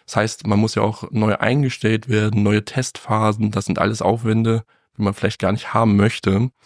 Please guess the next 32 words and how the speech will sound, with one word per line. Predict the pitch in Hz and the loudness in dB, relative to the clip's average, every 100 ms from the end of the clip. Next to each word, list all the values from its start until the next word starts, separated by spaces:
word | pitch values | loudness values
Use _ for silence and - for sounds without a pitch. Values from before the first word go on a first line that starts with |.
| _ _ _ _ | _ _ _ _
wenn | 101 101 | 0 2
das | 101 - | 2 -2
bestehende | 107 - 113 107 | -8 0 2 2
Soundprozessorsystem | - 110 107 107 - 110 107 101 104 - 113 107 | 2 -2 0 -4 -6 -6 -6 -6 -10 -8 -4 -4
doch | 101 | -4
so | - 104 | -2 -2
gut | 104 151 | 0 -2
ist, | - 87 - - | -2 -6 -10 -12
mit | 104 | -8
dem | 98 | -4
man | 101 101 | -2 0
sein | 104 | 2
Leben | 101 98 | 2 2
lang | 98 | 0
gehört | 95 95 101 - | 0 0 0 0
hat. | 101 - _ _ _ _ _ _ | -4 -6 _ _ _ _ _ _
Auch | - 101 | -4 2
da | 113 | 2
versuchen | 113 113 110 | 2 0 2
wir | 101 | 2
Ängste | - 127 - 117 | 2 -2 -4 -10
zu | - 117 | -8 -4
nehmen, | 113 113 110 107 107 | -2 0 2 0 0
versuchen | 110 101 107 107 107 107 104 104 _ _ | -2 0 -2 0 2 2 0 -4 _ _
so | - 117 | -2 -2
zu | - 117 | -2 -4
beraten, | 107 101 107 117 | -2 2 0 0
dass | 113 - | -4 -4
wir | |
für | 104 107 | -4 -2
jedes | 104 110 | 0 0
Individuum | - 110 101 120 127 120 120 120 | 0 0 0 0 0 2 2 0